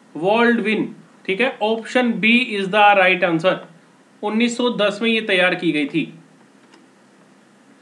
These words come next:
अगला question, भारतीय currency नोटों के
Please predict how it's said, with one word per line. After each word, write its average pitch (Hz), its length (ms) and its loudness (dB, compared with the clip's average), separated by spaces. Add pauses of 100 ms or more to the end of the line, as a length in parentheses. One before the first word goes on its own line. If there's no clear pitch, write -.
(360)
अगला 233 260 2
question, 240 340 -2 (400)
भारतीय 220 560 2
currency 226 560 -2
नोटों 220 380 0
के 214 500 -4